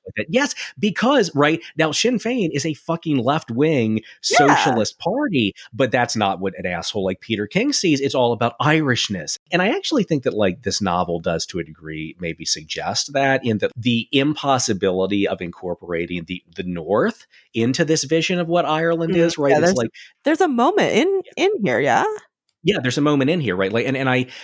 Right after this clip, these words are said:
Speaker 1: and I don't quite know what the novel does think about that, but to me it is mar-, marked that, so Ulster is one of the four historic provinces,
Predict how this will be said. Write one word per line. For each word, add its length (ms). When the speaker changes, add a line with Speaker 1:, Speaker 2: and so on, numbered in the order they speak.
Speaker 1:
and 120
I 140
don't 260
quite 380
know 140
what 160
the 60
novel 280
does 260
think 160
about 280
that, 180
but 140
to 100
me 180
it 80
is 200
mar-, 340
marked 540
that, 180
so 160
Ulster 420
is 140
one 160
of 60
the 60
four 260
historic 420
provinces, 580